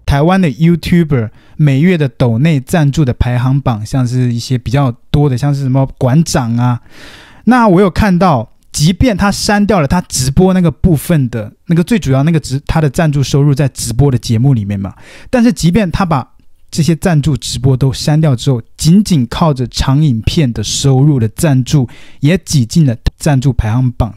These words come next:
的前十位。那也有媒体佐证啦。那我有听说他在台湾，因为是外籍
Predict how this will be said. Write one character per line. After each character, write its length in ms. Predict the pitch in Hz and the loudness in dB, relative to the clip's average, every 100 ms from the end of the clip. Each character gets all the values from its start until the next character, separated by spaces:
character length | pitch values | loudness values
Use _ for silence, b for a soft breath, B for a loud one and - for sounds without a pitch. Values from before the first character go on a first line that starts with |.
| - | -16
的 120 | - - - - | -18 -18 -18 -8
前 180 | - 135 | 0 0
十 240 | - 113 | 0 -2
位。 240 | 131 127 - B B B | 0 0 -4 B B B
那 160 | 233 | 0
也 120 | 175 | 2
有 80 | 185 | 2
媒 220 | 151 147 | 2 0
体 160 | 170 170 | 0 -2
佐 240 | - 120 | 0 -2
证 300 | 110 175 135 | 0 0 -2
啦。 120 | 104 - - | -4 -10 -2
那 140 | 233 | 2
我 100 | 196 | 2
有 80 | 180 | 2
听 180 | 151 170 | 2 0
说 300 | 147 170 139 | 2 0 2
他 160 | 156 170 | 0 0
在 160 | 175 | 0
台 220 | - 120 | 0 0
湾， 280 | 123 131 131 - | 0 0 -2 0
因 140 | 147 | 2
为 100 | 147 | 2
是 480 | 131 151 139 123 117 - | 2 2 2 2 -2 -2
外 260 | 156 156 | 0 2
籍 460 | 123 - 117 107 | 0 -2 -4 -4